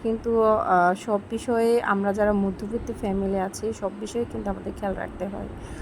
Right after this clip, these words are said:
তো দেখতেই পাচ্ছেন, আহ, মাছগুলো এভাবেই নিয়েছি। আর আম এখন কিন্তু বেশ সস্তা, তো আম খেয়েও অনেক মজা লাগবে সবারই। তো দেশে আমাদের আসলে seasonally যে আম হয়,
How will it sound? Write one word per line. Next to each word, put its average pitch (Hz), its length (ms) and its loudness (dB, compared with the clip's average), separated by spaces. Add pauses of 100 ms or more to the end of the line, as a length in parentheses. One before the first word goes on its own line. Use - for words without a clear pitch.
(280)
তো 269 120 6
দেখতেই 262 340 4
পাচ্ছেন, 254 520 2
আহ, 240 280 4
মাছগুলো 214 720 4
এভাবেই 214 380 2
নিয়েছি। 214 580 0
আর 190 360 8
আম 233 360 4
এখন 254 340 -2
কিন্তু 247 340 -4
বেশ 214 360 0
সস্তা, 208 460 -4 (480)
তো 208 180 6
আম 214 440 2
খেয়েও 233 280 2
অনেক 269 320 0
মজা 196 300 2
লাগবে 185 340 0
সবারই। 202 400 -2 (540)
তো 226 140 6
দেশে 233 380 6
আমাদের 233 500 4
আসলে 226 280 0
seasonally 220 680 0
যে 202 440 2
আম 190 320 2
হয়, 190 240 2